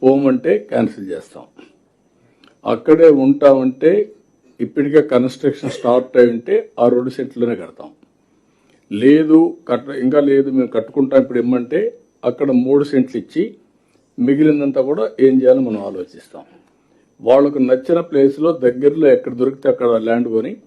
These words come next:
ఒకవేళ వీలు కాకపోతే మరీ కాస్ట్లీ, prohibitive కాస్ట్లీ ఉంటే అపార్ట్మెంట్స్కి వెళ్దాం,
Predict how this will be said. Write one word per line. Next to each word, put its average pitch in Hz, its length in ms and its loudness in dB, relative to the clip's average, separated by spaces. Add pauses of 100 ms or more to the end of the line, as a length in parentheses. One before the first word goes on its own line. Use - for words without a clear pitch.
(580)
ఒకవేళ 139 440 2 (680)
వీలు 156 280 4 (100)
కాకపోతే 131 600 0 (120)
మరీ 123 160 2 (160)
కాస్ట్లీ, 139 400 0
prohibitive 135 460 -2
కాస్ట్లీ 123 400 -6
ఉంటే 147 200 -6 (600)
అపార్ట్మెంట్స్కి 123 520 -2
వెళ్దాం, 82 240 -20